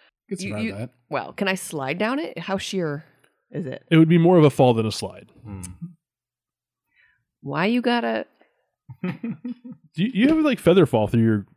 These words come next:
Speaker 3: gravity adjustment, can't you?
Speaker 1: Uh, believe so.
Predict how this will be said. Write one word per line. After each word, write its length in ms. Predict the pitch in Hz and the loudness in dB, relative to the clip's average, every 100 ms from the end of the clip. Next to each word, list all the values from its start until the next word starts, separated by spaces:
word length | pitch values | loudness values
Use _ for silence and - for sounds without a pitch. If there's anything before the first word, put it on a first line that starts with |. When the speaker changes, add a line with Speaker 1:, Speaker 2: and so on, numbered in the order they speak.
| _ - | _ 0
Speaker 3:
gravity 300 | 151 135 101 | 2 2 -2
adjustment, 360 | 104 104 101 | -4 -6 -6
can't 220 | - 127 | -2 -2
you? 160 | 202 208 - _ _ _ _ | -2 -6 -8 _ _ _ _
Speaker 1:
Uh, 240 | 139 139 135 | -8 -6 -6
believe 280 | 127 151 156 | -6 -10 -10
so. 340 | 127 120 120 | -8 -8 -8